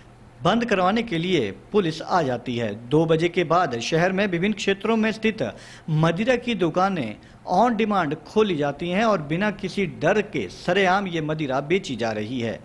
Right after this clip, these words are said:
जिसे देखकर ऐसा प्रतीत होता है कि इन विक्रेताओं को कानून नाम का कोई डर नहीं है। हद तो इस बात की है कि कोरोना कर्फ्यू के दौरान ये दुकानदार मनमाने दामों पर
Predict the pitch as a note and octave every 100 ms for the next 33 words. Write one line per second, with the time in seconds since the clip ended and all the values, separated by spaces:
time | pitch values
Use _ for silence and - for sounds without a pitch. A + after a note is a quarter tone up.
0 | - C#3+ D#3 C#3 F#3 G3 G3 D3+ D3+ C#3+
1 | C3 D#3 B2+ C#3+ F#3+ F#3 A3 D#3+ A2 -
2 | - - A3+ A#3 F#3 F#3+ F3 E3+ F3+ G3
3 | A#3 A3+ - A#2+ G2+ - F3 F3+ A3+ G#3+
4 | G3 G3 F#3+ - F#3+ F3 F3 D#3 D#3 F3+
5 | C#3+ C3 C3 C3+ A2+ F#2+ - - - -
6 | - - - F#3 A3+ - A#3 G#3 D3+ E3
7 | F#3+ - G#3 G#3+ C4+ A#3 G#3 F#3 F#3+ G3+
8 | A#3 A#3 F#3 D#3+ F3+ G#3 G#3 G3 D#3 C#3+
9 | E3 B2+ C3 C#3+ C#3+ D3+ D#3 F3+ D3 B2+
10 | D3+ D#3 E3+ F#3 D#3+ C#3 D3+ F3+ G3+ G3
11 | D#3+ A2+